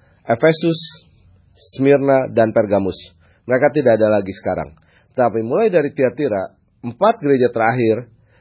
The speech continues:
tetap ada sampai Tuhan kembali. Jadi Tiatira, sebagian besar sarjana Alkitab akan setuju,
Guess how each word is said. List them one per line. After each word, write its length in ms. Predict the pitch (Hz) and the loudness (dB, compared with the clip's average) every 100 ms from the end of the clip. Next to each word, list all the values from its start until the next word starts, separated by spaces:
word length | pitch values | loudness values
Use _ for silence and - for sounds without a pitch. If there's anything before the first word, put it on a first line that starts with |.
| _ | _
tetap 280 | 110 101 101 | -8 -6 -4
ada 400 | 139 143 143 143 | 0 2 2 0
sampai 360 | 147 113 120 117 | -4 -6 -4 -4
Tuhan 240 | 117 107 | -2 -2
kembali. 720 | 101 95 85 78 71 _ _ | -2 -4 -4 -6 -10 _ _
Jadi 180 | 127 123 123 | -2 -2 0
Tiatira, 720 | 196 202 202 170 113 90 - _ _ _ _ _ _ - _ - - _ _ _ _ | 2 2 2 -2 0 -2 -8 _ _ _ _ _ _ -20 _ -20 -20 _ _ _ _
sebagian 960 | - - - 135 127 117 117 120 117 _ | -18 -12 -6 0 0 2 0 0 -8 _
besar 400 | 131 165 147 113 | -8 -4 0 0
sarjana 480 | 120 127 113 113 110 90 110 | 0 -4 0 0 0 -4 -4
Alkitab 320 | 156 147 135 | -4 -2 -2
akan 240 | 117 123 | 0 -4
setuju, 640 | 120 - 214 151 107 117 | -6 -4 -2 -2 -2 -4